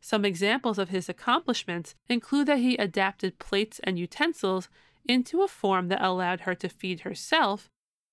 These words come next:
and that he transformed the pedals on a traditional tricycle to move in a different motion,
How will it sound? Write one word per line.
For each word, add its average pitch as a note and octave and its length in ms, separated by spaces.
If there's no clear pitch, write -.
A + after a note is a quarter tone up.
and C#4 320
that A3+ 140
he G#3+ 140
transformed A#3 760
the G#3+ 100
pedals G#3+ 500
on G#3+ 140
a G3 60
traditional F#3+ 580
tricycle G3 760
to A3+ 120
move C4 240
in D4 60
a C#4 80
different G3+ 380
motion, A3 600